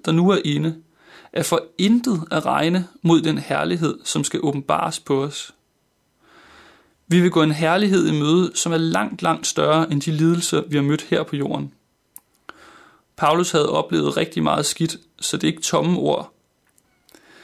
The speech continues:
Kan man finde større trøst midt i lidelserne? At Gud en dag vil befri os fra dem.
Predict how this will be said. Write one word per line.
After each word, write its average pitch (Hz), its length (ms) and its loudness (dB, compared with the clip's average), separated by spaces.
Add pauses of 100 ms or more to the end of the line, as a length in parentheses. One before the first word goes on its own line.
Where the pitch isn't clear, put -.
(460)
Kan 165 120 0
man 156 140 0
finde 196 280 2
større - 260 0
trøst 170 420 -2
midt 165 160 0
i 160 40 2
lidelserne? 160 640 0 (800)
At - 160 -2
Gud 202 280 2
en 165 120 0
dag 165 300 0
vil 156 100 0
befri 143 400 -2
os 160 260 -4
fra 156 240 -4
dem. 160 200 -8